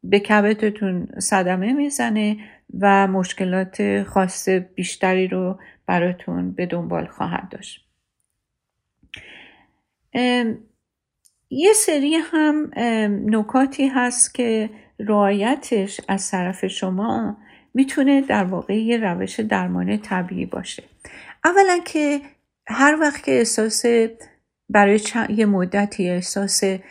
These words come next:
خستگی زیاد، احساس نداشتن انرژی، احساس، ام، در واقع یه حالتی از افسردگی دارین یا اضطراب دارین،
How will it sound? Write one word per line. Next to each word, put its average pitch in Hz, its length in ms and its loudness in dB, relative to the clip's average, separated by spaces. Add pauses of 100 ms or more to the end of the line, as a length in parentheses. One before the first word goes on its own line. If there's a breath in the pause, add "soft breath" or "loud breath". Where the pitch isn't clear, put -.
(240 loud breath)
خستگی 202 840 0
زیاد، 196 760 0
احساس 185 540 -2 (520 loud breath)
نداشتن 196 580 0 (220)
انرژی، 190 920 -2
احساس، 185 560 0 (1040 loud breath)
ام، 190 580 -2 (1900)
در 190 180 2
واقع 190 420 0 (420)
یه 262 180 2
حالتی 208 560 0
از 190 200 -2
افسردگی 185 720 -4
دارین 190 420 -2
یا 247 140 0
اضطراب 185 600 -2
دارین، 226 460 -2